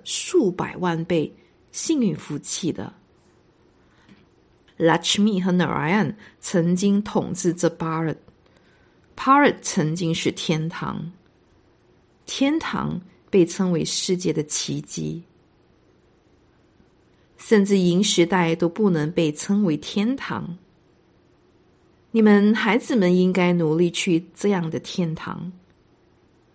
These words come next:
你们必须在一开始就去那里。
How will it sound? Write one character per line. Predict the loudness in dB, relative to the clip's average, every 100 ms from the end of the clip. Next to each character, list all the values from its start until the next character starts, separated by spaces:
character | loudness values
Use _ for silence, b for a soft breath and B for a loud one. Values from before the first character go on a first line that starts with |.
| _ _ _ _ _
你 | 4
们 | 6 8 6 2 0 -2
必 | 0 0
须 | -2
在 | 0 0
一 | 0
开 | -4 -4 -2
始 | -2 -2 -4
就 | -2 -2
去 | 0 0 -2
那 | -2 -2 -4
里。 | -6 -10 -12